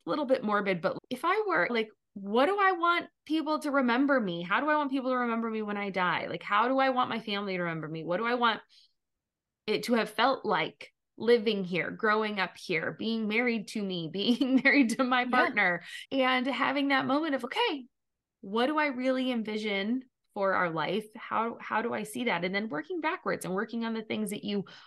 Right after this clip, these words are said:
Speaker 1: want to keep. And yeah, maybe you do want to be that friend that is like, "No, I always want to be that person that's there for my friends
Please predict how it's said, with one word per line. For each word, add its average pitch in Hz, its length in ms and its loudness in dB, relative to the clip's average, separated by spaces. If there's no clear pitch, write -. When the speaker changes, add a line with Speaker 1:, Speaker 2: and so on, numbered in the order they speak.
Speaker 1:
want 202 480 0
to 214 120 -2
keep. - 360 -4
And 196 480 -2
yeah, 240 360 2
maybe 214 280 0
you 277 180 6
do 277 200 4
want 302 140 4
to 202 60 0
be 202 120 0
that - 200 -2
friend 175 300 2
that 175 240 2
is 196 160 -2
like, 226 200 0
"No, 339 200 2
I 127 140 2
always 311 360 2
want 262 120 0
to 226 40 0
be 226 100 0
that - 160 0
person 175 320 -2
that's - 280 -6
there 180 220 2
for 175 160 -4
my 170 160 -4
friends 175 500 -2